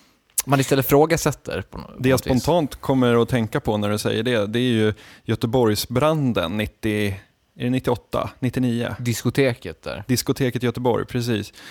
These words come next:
Speaker 2: När de, någon tar mikrofonen och ropar att det brinner, det brinner, alla måste ut. Varpå så här en stor grupp börjar sjunga "We don't need no water, let the motherfucker burn".
Speaker 1: Ja.
Speaker 2: Har jag för mig det var.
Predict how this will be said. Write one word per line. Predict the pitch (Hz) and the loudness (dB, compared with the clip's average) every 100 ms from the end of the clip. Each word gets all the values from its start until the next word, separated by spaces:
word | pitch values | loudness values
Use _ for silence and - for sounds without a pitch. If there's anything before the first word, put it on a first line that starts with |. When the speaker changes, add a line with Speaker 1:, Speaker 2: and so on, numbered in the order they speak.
| - | -10
Speaker 2:
När | - 117 113 | 0 2 2
de, | 110 110 107 107 - | 2 2 0 -2 -2
någon | 123 117 110 | 0 0 0
tar | 113 | -2
mikrofonen | 110 110 110 120 113 104 | -2 -2 0 0 2 0
och | 104 | 0
ropar | 104 - 104 | 0 0 0
att | 101 | 0
det | 117 | -2
brinner, | 117 117 113 107 | 0 0 2 0
det | |
brinner, | 104 110 107 104 101 | 0 0 0 0 0
alla | 104 104 | 0 0
måste | 104 104 127 | 0 -2 0
ut. | 120 98 113 | 2 0 0
Varpå | 110 107 101 | 0 2 -2
så | 101 | 0
här | 107 | 2
en | 104 | 0
stor | 104 113 | 0 0
grupp | 104 104 | 0 -2
börjar | - 107 107 | 0 0 2
sjunga | 110 104 104 | 0 0 0
"We | 104 113 | 2 2
don't | 107 101 | 0 -2
need | 113 107 104 | -2 -2 -2
no | 107 104 101 | -2 0 0
water, | 98 110 | 0 0
let | 104 98 | 0 -2
the | 110 | -2
motherfucker | 104 98 98 104 - | -2 -2 -4 -6 -4
burn". | 117 151 82 76 98 | 0 0 0 -4 -2
Speaker 1:
Ja. | 113 98 95 _ _ | -2 -2 -6 _ _
Speaker 2:
Har | - | -6
jag | 113 | -2
för | 101 | -2
mig | 87 | -2
det | 92 | -2
var. | 85 69 | -2 -2